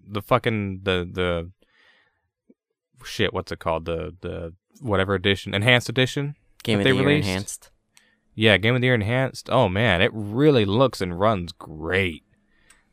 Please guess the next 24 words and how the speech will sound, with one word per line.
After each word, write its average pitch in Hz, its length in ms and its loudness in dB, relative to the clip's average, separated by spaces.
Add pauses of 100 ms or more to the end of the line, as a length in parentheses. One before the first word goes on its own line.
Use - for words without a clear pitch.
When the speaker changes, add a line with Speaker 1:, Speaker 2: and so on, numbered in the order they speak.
(100)
Speaker 1:
I 110 140 2
mean, 95 180 0
it 104 100 0
is 101 120 2
so - 240 0
much 120 300 -2
better 87 400 0 (200)
than 95 320 -2
the 87 120 -2
original 87 380 -4
was. 80 480 -14
Uh, 82 540 -10 (920)
just - 300 -6
effects 107 500 2
and 101 120 -6
visuals 98 500 0 (140)
in, 104 100 -8
in 107 140 -6
general 95 360 -2
have 85 120 -12
been 87 280 -6 (520)
boosted 98 600 -4 (400)
and 98 120 -8
improved. 85 560 -6